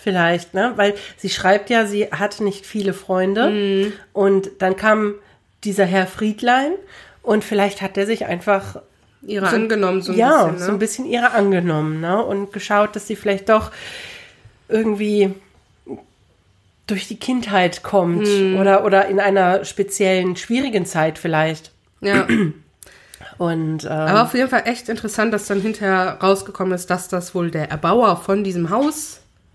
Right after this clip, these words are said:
Speaker 2: war.
Speaker 1: Ja.
Speaker 2: Ne? So, sorry, wir waren jetzt grad ein bisschen raus, weil, ja, wir wieder irgendwie ein Technikproblem hatten. Das Mikrofon von Katharina hat diesmal irgendwie einen Aussetzer <laughs> gehabt.
Speaker 1: Yay.
Speaker 2: Und,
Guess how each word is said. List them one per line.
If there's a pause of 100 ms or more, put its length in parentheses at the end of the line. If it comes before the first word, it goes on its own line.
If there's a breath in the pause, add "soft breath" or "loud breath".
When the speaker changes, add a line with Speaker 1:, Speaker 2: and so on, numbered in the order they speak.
(300)
Speaker 2:
war.
Speaker 1:
Ja. (440)
Speaker 2:
Ne? (960 loud breath)
So,
sorry,
wir
waren
jetzt
grad (340)
ein
bisschen
raus, (380)
weil, (180)
ja,
wir
wieder
irgendwie
ein
Technikproblem
hatten.
Das
Mikrofon
von
Katharina
hat
diesmal
irgendwie
einen
Aussetzer
<laughs>
gehabt. (380 loud breath)
Speaker 1:
Yay.
Speaker 2:
Und,